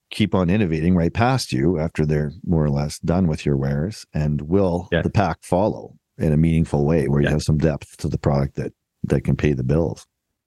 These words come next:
Speaker 2: Well, that's why it's important to talk to everybody. We gotta talk to the innovators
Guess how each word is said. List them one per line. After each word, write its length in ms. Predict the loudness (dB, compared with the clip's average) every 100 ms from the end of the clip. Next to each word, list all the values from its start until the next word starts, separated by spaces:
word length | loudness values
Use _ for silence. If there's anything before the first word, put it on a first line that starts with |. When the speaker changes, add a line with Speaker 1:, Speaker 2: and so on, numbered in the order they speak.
| _ _ _ _ _ _ -2
Speaker 2:
Well, 100 | 0
that's 100 | 2
why 80 | 2
it's 120 | 2
important 360 | 0 0 2
to 60 | 2
talk 80 | 2
to 60 |
everybody. 360 | 0 0 -4 -10 _ _ -2
We 80 | 0
gotta 100 | 2
talk 140 | 0
to 60 | 2
the 80 | 2
innovators 560 | 4 2 0 -2 -8